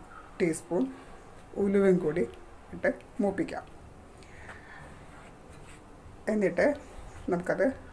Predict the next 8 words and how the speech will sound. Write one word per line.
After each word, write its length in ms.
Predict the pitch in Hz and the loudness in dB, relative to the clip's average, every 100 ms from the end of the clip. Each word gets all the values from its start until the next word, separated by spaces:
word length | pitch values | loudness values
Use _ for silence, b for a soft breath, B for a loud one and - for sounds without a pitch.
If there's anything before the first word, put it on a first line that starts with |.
| - 175 | -10 -2
മാറ്റി 300 | 165 156 - 170 | 0 0 -2 -4
വയ്ക്കാം. 340 | 151 - 196 - - - - B B B B - - | -2 0 0 -2 -12 -16 -16 B B B B -18 -4
ചൂടാറിയതിന് 520 | - 165 165 165 165 170 | 2 4 4 4 2 0
ശേഷം 280 | 160 151 170 254 - | -2 -2 -2 -4 -2
ചൂടോടെ 360 | 202 165 165 185 196 | 0 4 4 4 2
തന്നെ 220 | 185 185 - B B B B B - | 4 2 0 B B B B B 2
പൊടിച്ചെടുക്കാം. 640 | 220 202 226 185 175 190 262 - - - - - - - - - B B B B B 226 | 4 6 6 4 6 4 2 -2 -12 -12 -12 -12 -12 -12 -14 -16 B B B B B -2
എന്നിട്ട് 260 | 220 226 | 0 2